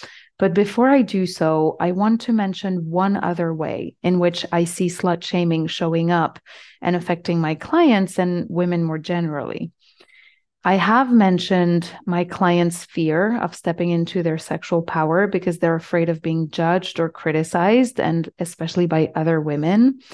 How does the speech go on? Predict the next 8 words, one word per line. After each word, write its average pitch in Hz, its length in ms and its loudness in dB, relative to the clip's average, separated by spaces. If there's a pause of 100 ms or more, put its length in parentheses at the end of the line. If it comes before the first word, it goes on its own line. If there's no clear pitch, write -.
(600)
And 190 120 2
I've 190 160 2
shared 190 360 2
why 175 200 2
I 165 80 0
think 170 320 -4
that 147 180 -4
is, 233 480 0